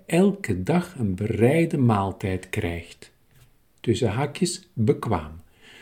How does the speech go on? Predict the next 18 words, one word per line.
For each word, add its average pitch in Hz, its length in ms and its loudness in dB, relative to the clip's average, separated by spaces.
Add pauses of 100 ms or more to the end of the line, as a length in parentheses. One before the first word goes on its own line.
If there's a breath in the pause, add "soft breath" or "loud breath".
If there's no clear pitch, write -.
(300 loud breath)
Maar 120 280 6
de 120 100 0
zorg 185 440 6
is - 140 -4
een 92 120 -2
slechte 185 600 0
match 113 680 0 (280)
met 107 260 0
zijn 90 240 2
behoefte, 147 720 2 (520)
verlangen, 147 920 2
geschiedenis, - 1080 -4
cultuur, 151 920 -2 (420)
puntje, 160 360 2
puntje, 127 340 -2
puntje. 87 500 -4 (680 soft breath)
Tussen 107 280 0
haakjes, 92 600 -2